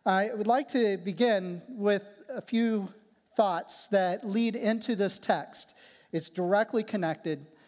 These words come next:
First and Second Peter are so timely,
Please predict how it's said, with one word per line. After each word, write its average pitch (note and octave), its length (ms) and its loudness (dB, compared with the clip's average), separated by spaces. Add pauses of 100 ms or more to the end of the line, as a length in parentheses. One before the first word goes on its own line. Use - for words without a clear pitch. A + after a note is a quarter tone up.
(300)
First A#3+ 340 0
and G#3+ 180 -2
Second G3+ 380 0
Peter D#3 500 -2 (120)
are E3+ 160 0
so A#3+ 400 0
timely, D3+ 580 -4